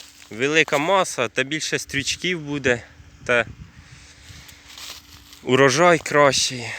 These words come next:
Ну, не думаю я. Не думаю, того що спитали думку комбайнера, то він сказав, хоч би по п'ять центнерів дало.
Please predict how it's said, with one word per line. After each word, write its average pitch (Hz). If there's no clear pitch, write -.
Ну, 185
не 143
думаю 92
я. 78
Не 98
думаю, 156
того 123
що 120
спитали 113
думку 120
комбайнера, 131
то 104
він 120
сказав, 117
хоч 101
би 110
по 107
п'ять 104
центнерів 80
дало. 73